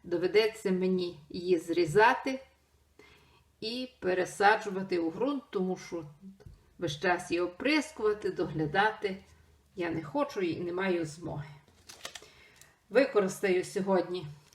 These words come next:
оцей, е, скальпель, що я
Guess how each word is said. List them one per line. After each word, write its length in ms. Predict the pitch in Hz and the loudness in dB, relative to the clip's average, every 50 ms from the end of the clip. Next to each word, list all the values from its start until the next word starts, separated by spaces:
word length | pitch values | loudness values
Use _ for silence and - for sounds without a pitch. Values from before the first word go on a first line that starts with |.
| _ - - - _ _ _ _ _ _ _ _ _ _ _ - - - - _ _ _ - - - _ _ - _ - | _ -20 -20 -20 _ _ _ _ _ _ _ _ _ _ _ -16 -16 -16 -16 _ _ _ -10 -10 -10 _ _ -20 _ -4
оцей, 680 | 147 147 147 - - - 185 185 175 165 160 - - - _ - - _ _ _ _ _ _ _ - - | -2 -2 -2 -4 0 2 4 4 4 4 0 -2 -10 -20 _ -20 -20 _ _ _ _ _ _ _ -14 -8
е, 160 | 180 165 170 | -8 -6 -6
скальпель, 760 | 156 147 - - - 196 196 208 240 262 - 277 277 262 254 | -8 -10 -12 -6 4 6 8 8 8 6 2 -2 -2 -2 -2
що 320 | - - - - _ - 240 | -8 -12 -18 -20 _ -10 -6
я 420 | 220 233 233 233 240 214 196 - | 0 2 4 4 4 0 -4 -10